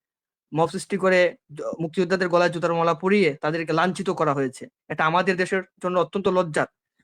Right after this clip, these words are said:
সুতরাং এর, এ-, এখানেও বিএনপি কোনো প্রতিবাদ করেনি। আপনারা, আপনি, আপনি কিছুদিন আগে দেখেছেন যে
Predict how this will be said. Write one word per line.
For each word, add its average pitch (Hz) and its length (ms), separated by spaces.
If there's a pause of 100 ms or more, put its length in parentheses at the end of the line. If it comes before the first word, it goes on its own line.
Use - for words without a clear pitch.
(140)
সুতরাং 180 320 (520)
এর, 196 200
এ-, 214 160
এখানেও 247 540 (800)
বিএনপি 190 300
কোনো 196 300
প্রতিবাদ 175 440
করেনি। 151 320
আপনারা, 175 280
আপনি, 147 200
আপনি 165 300
কিছুদিন 175 280
আগে 165 160
দেখেছেন 165 420
যে 156 120